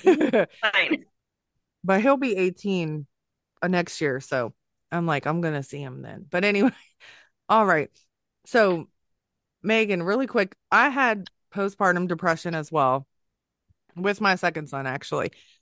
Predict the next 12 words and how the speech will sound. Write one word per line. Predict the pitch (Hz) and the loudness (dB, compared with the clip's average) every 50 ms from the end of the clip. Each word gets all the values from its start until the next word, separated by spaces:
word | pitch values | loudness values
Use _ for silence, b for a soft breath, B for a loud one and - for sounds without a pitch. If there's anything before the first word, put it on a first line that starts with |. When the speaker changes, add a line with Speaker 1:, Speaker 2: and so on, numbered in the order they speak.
| b _ _ - | b _ _ 0
Speaker 1:
And, | 190 196 196 190 190 185 185 185 175 185 | 2 4 4 4 4 4 2 2 2 2
um, | 180 170 165 160 156 151 151 156 151 147 151 151 - _ _ _ _ _ _ _ _ _ _ _ _ _ _ _ _ _ _ _ _ - | 2 4 4 4 2 2 0 -2 -4 -6 -8 -10 -12 _ _ _ _ _ _ _ _ _ _ _ _ _ _ _ _ _ _ _ _ -10
how | 175 185 226 247 | -4 0 2 4
did | 294 302 233 196 | 4 2 2 2
you | 214 220 220 214 208 208 202 190 180 156 - _ _ _ _ - | 2 2 2 2 2 2 0 -2 -4 -6 -10 _ _ _ _ -2
adjust | - 185 175 - 185 175 180 185 - - - | 0 0 2 4 4 4 4 4 0 -4 0
to | 185 175 180 | 2 2 4
having | 185 180 175 165 165 165 165 160 151 _ - | 4 2 2 2 0 -2 -2 -6 -6 _ -2
postpartum | 196 180 175 - - 190 175 175 175 165 160 156 151 147 - _ - | 0 0 0 0 0 2 4 4 2 2 -2 -4 -6 -8 -12 _ -4
depression | - 175 160 - 190 170 170 - - 165 151 151 | -4 -2 0 2 2 2 2 0 -4 -4 -4 -4
and, | 151 160 160 147 - - | -4 -4 -6 -8 -8 -6
and | - 160 160 156 156 151 | -4 -2 -2 -2 -2 -4